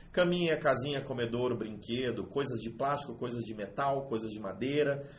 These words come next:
coisas de bambu, coisas de, é, tecido e por aí vai, né? Pra gato, pra cachorro, na verdade na ordem é cachorro, gato, aí depois aves e depois animais exóticos, né? Peixes, répteis e não sei o que lá.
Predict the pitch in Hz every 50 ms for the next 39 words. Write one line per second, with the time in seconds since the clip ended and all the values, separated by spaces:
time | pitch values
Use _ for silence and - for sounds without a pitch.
0 | - - - - - 120 117 113 110 107 104 101 104 104 101 101 117 139 151 156
1 | 151 139 - - 117 117 117 117 113 120 113 104 98 95 107 113 113 107 107 104
2 | 98 92 90 87 82 - - - - - - - - - - - 90 98 98 98
3 | 95 95 90 87 87 87 - 127 120 120 - - - 117 135 156 156 135 113 104
4 | 104 101 98 - - 123 120 113 113 113 104 - 95 80 64 64 - 95 110 127
5 | - - - 90 85 76 67 57 - - - - - 85 107 117 131 135 135 135
6 | - - 139 135 135 131 - - - 98 98 98 - 90 87 - - - - 117
7 | 120 127 131 127 123 135 117 107 101 101 101 101 98 107 107 110 113 107 101 104
8 | 98 101 98 80 - - 101 - - - 139 156 170 170 170 160 - - - -
9 | - - - - - 110 117 131 147 147 - - 156 151 - - - 101 104 101
10 | - 110 101 95 - 117 120 139 156 160 151 165 160 - - - 131 127 127 127
11 | 127 127 117 131 131 123 123 120 120 131 131 110 95 92 85 - - - - -
12 | - 90 87 104 117 135 - - - - - - - - 90 101 110 127 123 104
13 | 101 - - 87 82 - 90 95 104 110 113 - - 95 92 90 101 104 98 -
14 | - 101 95 - 107 82 -